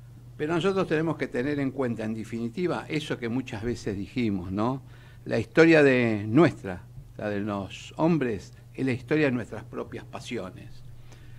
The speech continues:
La historia de los pueblos es la historia de sus guerras y de su sangre.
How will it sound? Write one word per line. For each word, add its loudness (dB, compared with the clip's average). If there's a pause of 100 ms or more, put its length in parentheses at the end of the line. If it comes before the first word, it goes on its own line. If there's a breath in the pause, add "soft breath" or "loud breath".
(260 soft breath)
La 2
historia 8 (1300 loud breath)
de 8
los 8
pueblos 8
es 0
la 2
historia 4
de 4
sus 0
guerras 2
y -2
de 0
su -8
sangre. -2